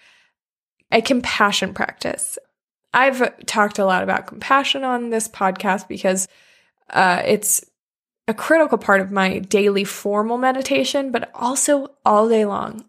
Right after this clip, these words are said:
all day long, I'm trying to, you know, think with compassion at the forefront of my mind because I believe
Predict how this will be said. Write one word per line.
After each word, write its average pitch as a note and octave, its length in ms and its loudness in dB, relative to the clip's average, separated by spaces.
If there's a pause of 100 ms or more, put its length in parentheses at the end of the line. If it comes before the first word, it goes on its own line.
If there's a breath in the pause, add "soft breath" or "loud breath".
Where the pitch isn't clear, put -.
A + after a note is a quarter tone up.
(100)
all A#3+ 200 6
day A3+ 200 4
long, G3+ 240 -4
I'm G3 140 -6
trying G#3 420 -2
to, G3+ 400 0 (640 loud breath)
you A3 160 2
know, F#3+ 240 -2
think - 640 -4 (920)
with G#3+ 240 0
compassion A3+ 600 0
at G#3+ 120 0
the G#3 80 0
forefront G#3 500 0
of G#3 60 0
my G3+ 140 0
mind A3 640 -2
because G#3 720 0 (500)
I A#3 160 4
believe G#3 520 2